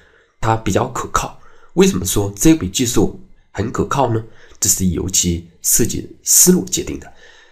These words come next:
它采用了这种碰撞避免策略，也为需要固定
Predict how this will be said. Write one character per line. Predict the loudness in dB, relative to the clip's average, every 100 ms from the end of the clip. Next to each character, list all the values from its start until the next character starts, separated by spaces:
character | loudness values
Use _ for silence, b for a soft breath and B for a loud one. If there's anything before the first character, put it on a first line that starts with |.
| b
它 | -4 -2 2
采 | 6 6 4
用 | -4
了 | -4 -4
这 | -6
种 | -4 -6 -6 -16 _
碰 | 6 6 4
撞 | -6 -14 b b b b
避 | 2 4
免 | 2 -2
策 | 0 0
略， | -2 -12 B B B B
也 | 4
为 | 6 4 2
需 | 2 4
要 | 0 -2
固 | 0 0
定 | 0